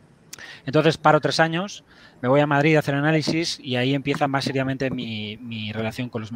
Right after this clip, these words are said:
con los medios de comunicación. Yo ya, yo ya había estado dirigiendo el canal Finanzas de, de una cosa que se llamaba, em, World Online, eh, que tenía, era, fue el primer,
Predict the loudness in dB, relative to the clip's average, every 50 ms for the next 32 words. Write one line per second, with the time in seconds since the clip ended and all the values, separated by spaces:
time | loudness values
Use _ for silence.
0 | -10 -10 -10 -10 -8 -8 -8 -8 -6 -6 -4 -4 -4 -4 -6 -6 -6 -4 -4 -4
1 | -4 -6 -4 0 2 2 2 0 -4 -14 -18 -16 -16 -18 -10 _ 2 4 8 10
2 | 10 10 10 10 10 8 8 6 4 6 6 8 8 8 8 6 6 6 6 6
3 | 6 6 4 2 0 -2 -2 -2 0 0 0 0 0 0 0 -2 -2 -4 -4 -4
4 | -4 -2 -4 -4 -4 -2 -2 -2 -2 -2 -4 -6 -6 -8 -10 -8 -6 -6 -4 -6
5 | -6 -6 -8 -8 -4 -4 -2 -4 -4 -4 -8 -8 -8 -6 -6 -4 -2 -2 0 2
6 | 2 2 0 -2 _ _ _ -20 -20 -20 -16 -12 -12 -4 0 2 4 4 4 4
7 | 2 0 0 2 6 6 6 6 6 4 6 8 8 8 6 4 2 -2 -6 -2
8 | 0 2 2 2 2 0 -2 0 0 0 0 0 2 4 6 6 4 4 4 2
9 | 2 4 2 2 4 4 2 2